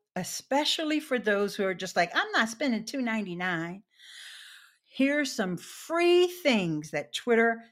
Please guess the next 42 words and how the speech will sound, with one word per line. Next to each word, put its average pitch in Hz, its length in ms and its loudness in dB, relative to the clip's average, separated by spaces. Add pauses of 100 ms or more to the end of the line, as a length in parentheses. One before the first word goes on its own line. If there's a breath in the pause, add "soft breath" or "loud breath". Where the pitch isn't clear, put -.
has 170 320 -2
released 180 580 -4
recently 165 800 0 (360 loud breath)
that 151 200 0
you 139 100 -4
may 151 220 0
not 156 240 -2
be 160 100 -6
familiar 156 500 -4
with. 127 260 -8 (320 loud breath)
And 151 80 -6
the 160 40 -6
first 254 360 4
one 214 160 2
is, 180 180 -2 (140)
we're 165 340 -4
at 156 140 -8
the 147 80 -12
top, 240 400 0
we 180 100 2
have 165 160 0
the 160 180 -10
arrow 170 420 2 (340 loud breath)
to 214 180 -4
the 220 240 -2 (120)
tip 226 320 0
jar. 131 440 -6 (520)
If 247 360 4
you 277 200 0
haven't 247 580 -4
checked 247 480 -2
your 254 100 -2
Twitter 233 480 0
account, 160 440 -4 (360 loud breath)
I 131 80 -10
want 156 420 -2
you 226 120 0
to 240 100 -4
check 208 400 0
your 185 120 -4
Twitter 185 400 -4
account 175 440 -4